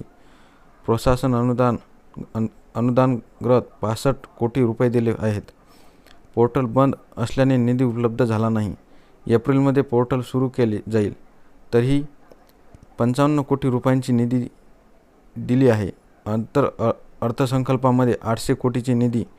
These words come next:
देण्यात येईल. प्रशासन अनुदानासाठी एक हजार कोटी रुपये दिले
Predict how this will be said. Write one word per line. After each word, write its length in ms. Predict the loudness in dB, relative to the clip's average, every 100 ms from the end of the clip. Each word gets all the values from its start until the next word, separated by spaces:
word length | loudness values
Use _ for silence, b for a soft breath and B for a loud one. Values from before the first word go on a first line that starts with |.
| b b b b b
देण्यात 280 | 0 4 4 2
येईल. 140 | -2 -6 -20 -2
प्रशासन 500 | 0 2 0 2 0
अनुदानासाठी 680 | 2 2 0 0 -2 -4 -4
एक 280 | -2 -2 -2
हजार 220 | 0 0
कोटी 360 | 0 -4 -2 -2
रुपये 260 | 0 0
दिले 260 | 0 -2